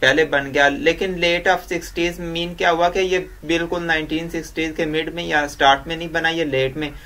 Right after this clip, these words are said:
नवंबर दिसंबर में जाके बना होगा। तो उसके बाद डार्पा बना जब इन्होंने कुछ और universities या organizations को आपस में connect किया, अपने साथ शामिल किया, अपनी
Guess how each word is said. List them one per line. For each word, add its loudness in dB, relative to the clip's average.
नवंबर 0
दिसंबर -2
में -4
जाके 2
बना -4
होगा। -2
तो 6
उसके 2
बाद 10
डार्पा 6
बना 4
जब 4
इन्होंने -2
कुछ -4
और 2
universities -2
या 4
organizations 0
को -2
आपस 0
में -6
connect -2
किया, 2
अपने -2
साथ 2
शामिल -2
किया, 0
अपनी -4